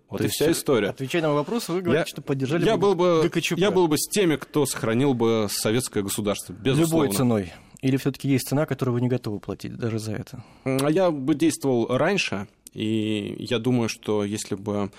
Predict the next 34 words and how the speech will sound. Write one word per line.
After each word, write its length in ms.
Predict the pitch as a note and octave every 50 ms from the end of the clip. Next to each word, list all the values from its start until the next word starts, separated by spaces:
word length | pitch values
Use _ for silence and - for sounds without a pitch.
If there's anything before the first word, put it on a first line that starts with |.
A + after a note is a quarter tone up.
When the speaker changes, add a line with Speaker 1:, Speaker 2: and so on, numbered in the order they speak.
| - - _
Speaker 1:
Г 60 | -
К 0 |
Ч 140 | - - -
П 320 | - G#2+ G2 - - - F#2+
успели 340 | F#2+ - - - D3 D3+
бы 140 | D3 B2+ A2
собрать, 680 | - - G#2+ G2 G#2 F#2+ F#2 F2 - - - - - - -
э, 160 | - G2 G2
Верховный 360 | G2 G2 - - G2 F#2+ F#2+
Совет, 420 | - - G2 F#2 F#2 - - - -
их 180 | G#2 - -
легитимность 480 | - G#2 G2+ - - - A#2+ A2+ G2+ -
была 160 | - G#2+ G#2
бы 140 | G2+ G#2 G2+
уже 400 | G2 G#2 - G#2 G#2 G2+ G2+ G2+ F#2+
абсолютной. 640 | F#2+ - - - A2 G#2+ G2 F#2+ - G2 - A2+ - - - - -
И 40 |
ведь 120 | A#2+ - -
Лукьянова 420 | A2+ - - D3+ E3 D#3+ C3 G#2+
арестовали 480 | G#2+ G#2+ - - - A2+ B2+ C#3+ B2+ G#2
именно 240 | G2+ G2 F#2+ G2 G2
за 120 | G2 A2+
это, 200 | A2+ G2 - G2
за 140 | F#2 F#2 F#2
то, 120 | - G#2
что 240 | G2 - - - F#2+
он, 220 | G#2 A#2+ B2+ A2
будучи 360 | - G2+ F#2+ G#2 - - - - - -
главой 300 | G2 - G2 F#2+ A#2+ D3
Верховного 280 | B2+ A#2 - A2 G#2+ G#2
Совета, 360 | - G#2+ G#2 G#2 - G2 - - - - - -
стремительно 380 | - - G#2+ G#2+ B2+ A#2 - A#2
собирал. 420 | - A2+ A2 C#3 D#3+ E3 A#2+ - - _ _ - - - - - - -
Я 240 | G2 A2+ F#3+ F#3